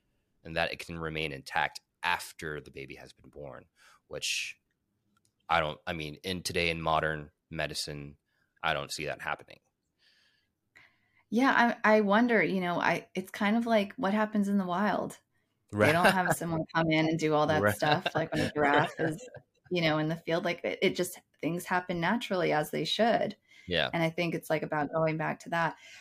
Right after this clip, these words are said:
Speaker 2: As for that connection, I feel like I, well, what I know, and I don't have a child, I have a dog. So, and I don't mean to, like, you know, I just,
Speaker 1: <laughs>
Speaker 2: he's like
Speaker 1: Right.
Speaker 2: my baby, but he's not, you
Speaker 1: Yeah.
Speaker 2: know, obviously.
Speaker 1: Yeah.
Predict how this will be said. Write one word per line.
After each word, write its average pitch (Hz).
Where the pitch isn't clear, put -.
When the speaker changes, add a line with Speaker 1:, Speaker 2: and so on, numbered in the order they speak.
Speaker 2:
As 214
for 233
that 214
connection, 190
I 180
feel 330
like 196
I, 208
well, 175
what 180
I 175
know, 165
and 175
I 180
don't 185
have 180
a 170
child, 165
I 165
have 175
a -
dog. -
So, 165
and 170
I 165
don't 165
mean 165
to, 139
like, 143
you 143
know, -
I 160
just, 143
Speaker 1:
<laughs> -
Speaker 2:
he's 190
like 180
Speaker 1:
Right. -
Speaker 2:
my 151
baby, -
but 156
he's 156
not, -
you 160
Speaker 1:
Yeah. -
Speaker 2:
know, -
obviously. -
Speaker 1:
Yeah. -